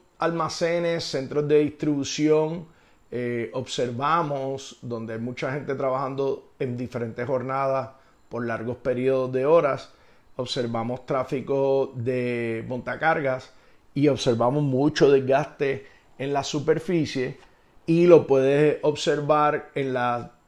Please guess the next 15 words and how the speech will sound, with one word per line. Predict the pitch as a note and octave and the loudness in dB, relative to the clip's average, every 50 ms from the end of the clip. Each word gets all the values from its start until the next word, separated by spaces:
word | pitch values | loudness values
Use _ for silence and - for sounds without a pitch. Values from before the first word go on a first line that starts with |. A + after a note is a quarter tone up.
| _ | _
en | - B2+ B2+ | -8 -8 -6
las | B2 A#2 G#2+ | -6 -8 -6
gomas | A2+ C3 C#3 D3 D3+ D3+ C#3 C3 C3+ C3 - - | -2 -2 0 0 0 0 -2 -6 -6 -8 -10 -10
o | - B2 A2+ | -8 -6 -6
llantas | G#2+ B2 C#3 D3+ D3+ C#3 - - C3+ C3+ B2+ B2 - - - - | -4 -4 -4 -4 -6 -8 -6 -4 -2 -2 -2 -2 -4 -8 -14 -12
de | B2+ A#2+ A2+ | -10 -10 -8
estos | A2 - - C#3+ B2 C3 | -10 -8 -6 -4 -2 -2
equipos, | D3 C#3+ D3 G3+ F#3+ D#3 C#3+ C#3 - - - _ _ _ _ _ _ _ _ _ | -4 -2 -2 -4 -4 -2 -4 -4 -4 -6 -10 _ _ _ _ _ _ _ _ _
los | - B2+ C3 - | -4 -2 -2 0
cuales | - D3 C3+ B2+ B2 A#2 | 4 4 6 6 6 2
siempre | - - - C3+ C3+ C3 B2 - C3+ | -2 -4 -2 0 0 0 2 0 -2
están | - - - C#3+ C#3+ C#3 B2 | -2 0 2 2 2 4 4
llenos | B2+ B2 B2 B2 A#2 | 2 2 2 2 2
de | B2+ B2 | 2 0
polvo. | G#2 - A#2 A2 G2+ F#2+ F#2+ - | 2 0 -2 -2 -2 -4 -8 -10